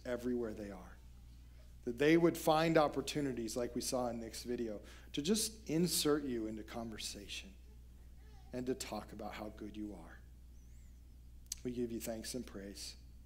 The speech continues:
And we pray that you would be with us as we look at this book of Romans all summer and dig into it deeply. Would you, would you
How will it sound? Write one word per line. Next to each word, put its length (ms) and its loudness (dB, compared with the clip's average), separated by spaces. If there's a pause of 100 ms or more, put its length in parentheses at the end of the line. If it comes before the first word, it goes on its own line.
(580)
And 80 -2
we 80 2
pray 240 6
that 120 4
you 140 8
would 160 6
be 100 2
with 320 6
us 220 0
as 140 -2
we 180 0 (400)
look 300 8
at 120 6
this 300 8
book 320 6
of 160 4
Romans 400 2
all 380 6
summer 420 -2
and 220 -6
dig 260 4
into 360 -2
it 120 -4
deeply. 400 -6 (1080)
Would 120 -4
you, 140 -2 (840)
would 140 -2
you 200 4